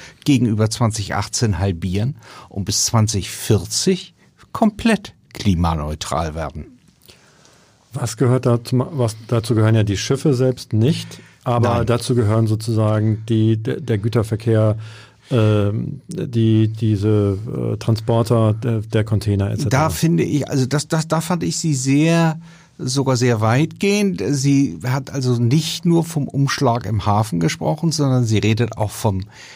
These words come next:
Speaker 1: Weitertransport ins Hinterland, eigentlich ins europäische Ausland, Osteuropa, Mitteleuropa.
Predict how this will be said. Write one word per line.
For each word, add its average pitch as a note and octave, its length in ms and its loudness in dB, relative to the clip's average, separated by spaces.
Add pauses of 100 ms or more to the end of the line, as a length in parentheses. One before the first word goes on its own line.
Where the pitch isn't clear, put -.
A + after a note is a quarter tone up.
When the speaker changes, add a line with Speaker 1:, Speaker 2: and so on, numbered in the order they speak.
(140)
Speaker 1:
Weitertransport G#2+ 1120 0
ins F2+ 180 -4
Hinterland, D#3+ 840 2 (440)
eigentlich A2 520 0
ins G#2 180 -2
europäische G2+ 840 0
Ausland, A2 520 0
Osteuropa, A2 760 -2
Mitteleuropa. G2+ 720 -4